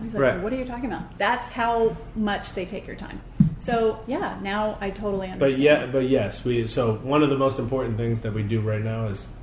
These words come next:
Speaker 3: set the culture, right? So, uh, my belief right now is a strong culture in a restaurant is a key to su-, one of the keys to success. So understanding that everyone is gonna really work ho-, you know, I'm gonna ask a lot out of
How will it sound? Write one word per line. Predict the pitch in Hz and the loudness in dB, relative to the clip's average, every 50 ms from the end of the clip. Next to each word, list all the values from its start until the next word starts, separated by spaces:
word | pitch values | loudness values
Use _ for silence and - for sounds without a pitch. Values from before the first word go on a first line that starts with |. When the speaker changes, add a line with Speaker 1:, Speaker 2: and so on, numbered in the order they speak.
| - - | -12 -10
Speaker 3:
set | 110 - - 123 107 101 - | -10 -6 -4 -4 -4 -4 -4
the | - 113 | -8 -10
culture, | - - - - - - - - - - - - - | -8 -8 -8 -8 -8 -10 -14 -14 -14 -16 -18 -12 -8
right? | 104 101 104 107 110 - - - - - - | -6 -4 -2 -2 -4 -4 -6 -12 -14 -14 -16
So, | - - 117 107 107 | -10 -2 -2 0 0
uh, | 107 101 - - - - - - - - - - | 0 -4 -6 -12 -12 -12 -12 -14 -14 -16 -12 -6
my | 120 117 127 127 131 135 131 127 | -4 0 0 2 2 2 2 2
belief | 120 120 120 117 123 120 117 117 - | 2 2 2 2 2 2 0 0 0
right | 110 110 107 | -2 0 0
now | 110 110 107 107 107 101 | 0 0 0 0 0 -2
is | 104 104 101 98 - - - - - - - - - - - - - - | -2 -4 -4 -6 -10 -12 -14 -14 -14 -16 -16 -16 -18 -18 -20 -18 -8 -6
a | 110 104 101 101 101 | -4 -4 -4 -4 -6
strong | - - - - 139 135 131 131 123 - | -8 -8 -2 0 0 0 2 4 4 4
culture | 135 123 120 - 127 120 | 4 2 2 0 -2 0
in | 117 117 113 | 0 0 0
a | 107 | 0
restaurant | 110 113 113 - - 139 139 143 151 147 - - - - | 0 -2 -2 -4 -4 -4 -4 -4 -4 -6 -10 -14 -14 -6
is | 117 113 107 104 104 98 98 101 101 - - - - - - - - - - - - | -4 -2 -2 0 -2 -2 -4 -6 -8 -8 -12 -14 -14 -14 -14 -14 -16 -16 -18 -12 -10
a | 107 | -10
key | 104 - - - 147 127 123 113 | -10 -8 -4 -2 0 0 2 2
to | 113 110 | 0 0
su-, | - - 107 101 101 - | -2 -4 -6 -6 -6 -2
one | 123 139 143 143 | 0 2 2 2
of | 135 123 | 2 2
the | 120 117 | 0 -2
keys | - 139 120 117 113 - | 0 0 0 0 -2 -2
to | 117 104 | -4 -6
success. | - 107 92 - - 98 - - - - | -6 -6 -8 -6 -6 -8 -8 -8 -10 -8
So | - 98 95 92 92 - - - - - - - - - - - - - - - - | -6 -6 -6 -6 -6 -8 -10 -14 -14 -14 -14 -16 -16 -18 -18 -20 -20 -20 -12 -4 0
understanding | 143 147 147 143 - - - 139 131 131 127 127 123 123 120 117 | 2 4 4 4 4 2 2 2 2 2 2 0 0 0 0 2
that | 113 113 113 113 117 | 2 2 0 0 0
everyone | 120 127 123 135 127 127 123 120 | 0 2 2 2 2 2 0 0
is | 113 110 107 104 | 0 0 0 -2
gonna | 113 120 113 113 | -2 0 0 0
really | 104 104 107 110 120 135 131 123 123 | 0 0 -2 -2 0 0 2 2 2
work | 113 107 120 123 117 117 - | 0 0 2 0 0 -2 -2
ho-, | - 113 - | -8 -8 -4
you | 135 147 | 0 2
know, | 156 147 131 | 4 4 4
I'm | 131 139 143 139 131 | 4 4 2 2 2
gonna | 123 131 120 | 2 0 0
ask | 107 117 123 117 110 - | 0 -2 -2 -2 -2 -2
a | - 113 | -2 -2
lot | 110 104 107 104 98 | 0 0 0 -2 -2
out | 98 101 95 | -4 -6 -6
of | 95 | -6